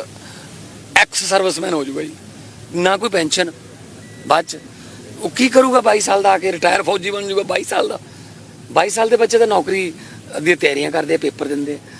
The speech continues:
ਸੋ ਇਸ ਤਰ੍ਹਾਂ ਮਤਲਬ ਦੇਸ਼ ਵਾਸਤੇ, ਆਜ਼ਾਦੀ ਨੂੰ ਸੰਭਾਲਣ ਵਾਸਤੇ ਬਹੁਤ ਲੋੜਾਂ ਨੇ, ਤੇ ਪੰਜਾਬ ਮੋਹਰੀ ਸੂਬਾ ਰਿਹਾ ਹੈ। ਤਾਂ ਇਸ ਕਰਕੇ, ਅ, ਅਸੀਂ ਚਾਹੁੰਦੇ ਹਾਂ ਕਿ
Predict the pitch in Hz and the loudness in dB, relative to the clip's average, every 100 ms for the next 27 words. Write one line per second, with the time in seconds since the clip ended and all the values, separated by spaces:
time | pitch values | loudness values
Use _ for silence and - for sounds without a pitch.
0 | - - - 202 214 226 370 339 - - | -20 -16 -2 4 4 4 2 -4 -14 -20
1 | - - - - - - - 147 175 175 | -20 -20 -20 -20 -20 -20 -4 0 2 0
2 | - 220 226 220 202 208 208 202 - - | 2 2 4 2 0 2 2 2 -4 -12
3 | - - - 110 160 - 190 185 196 175 | -18 -18 -8 0 2 2 2 2 2 -2
4 | - - - - - - - 139 139 160 | -4 -20 -20 -20 -20 -8 0 0 0 0
5 | 185 180 185 185 165 160 151 175 151 147 | 0 0 2 2 4 2 2 0 0 0
6 | 165 151 135 135 139 165 208 - - - | 0 -2 -2 0 -2 -2 -6 -14 -20 -20
7 | - - - - - 143 147 147 143 - | -20 -20 -20 -14 -2 2 2 2 -2 -8
8 | - - - - - - - - - - | -20 -20 -20 -20 -20 -20 -20 -20 -12 -2
9 | 147 143 151 170 175 131 - 135 139 170 | 2 2 2 0 -2 -6 -8 0 2 2
10 | - 147 127 113 117 165 - - - - | 0 -4 -4 -6 -8 -10 -10 -20 -20 -20
11 | - - - - 135 135 131 135 - 147 | -20 -20 -20 -12 -8 -8 -6 -6 -4 -4
12 | 165 170 156 - - - - - - - | -2 -2 -4 -10 -20 -20 -20 -18 -16 -14
13 | - - - 127 - 151 196 214 | -14 -16 -10 -6 -2 -2 0 0